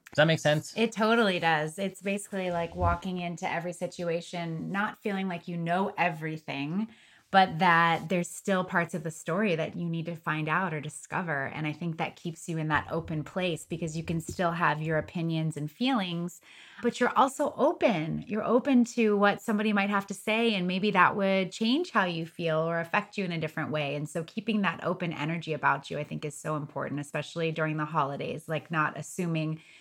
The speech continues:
Speaker 2: something is gonna be a certain way because traditionally it was, and just being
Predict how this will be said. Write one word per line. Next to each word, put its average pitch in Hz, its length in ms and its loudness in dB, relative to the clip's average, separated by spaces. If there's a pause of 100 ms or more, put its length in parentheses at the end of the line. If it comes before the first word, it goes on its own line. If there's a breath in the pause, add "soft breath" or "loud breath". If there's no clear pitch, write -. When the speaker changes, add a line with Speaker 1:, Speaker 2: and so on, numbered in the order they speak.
(140 loud breath)
Speaker 2:
something 170 380 0
is 156 100 -2
gonna 165 200 -4
be 156 120 -2
a 151 60 -2
certain 160 400 -2
way 156 240 2
because 156 420 -4
traditionally 156 800 -2
it 123 100 -4
was, 147 560 -4
and 156 220 -4
just 170 200 -8
being 160 200 -2